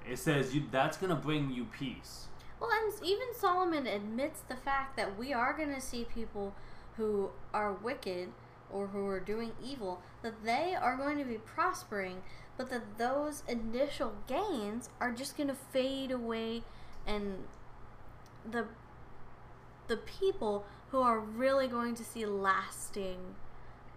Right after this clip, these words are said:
Speaker 2: um, prosperity are going to be the people who are righteous.
Speaker 1: Now keep in mind, this idea of prosperity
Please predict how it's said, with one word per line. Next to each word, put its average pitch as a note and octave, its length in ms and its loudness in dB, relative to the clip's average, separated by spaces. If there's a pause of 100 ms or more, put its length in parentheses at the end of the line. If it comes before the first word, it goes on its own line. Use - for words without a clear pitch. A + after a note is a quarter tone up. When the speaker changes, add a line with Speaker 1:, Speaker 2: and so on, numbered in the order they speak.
(220)
Speaker 2:
um, D3+ 560 -2 (220)
prosperity G#3 840 0 (300)
are A3+ 120 0
going B3+ 260 2
to B3 80 -2
be A#3 180 0
the A3 140 -2
people G3 340 -4
who G3+ 140 0
are F#3 240 2 (100)
righteous. - 760 -4 (340)
Speaker 1:
Now B2+ 120 4
keep C#3 300 0
in B2 80 0
mind, A#2 440 6
this G#2+ 140 -4
idea B2 300 6
of C3 120 -2
prosperity C3 1000 2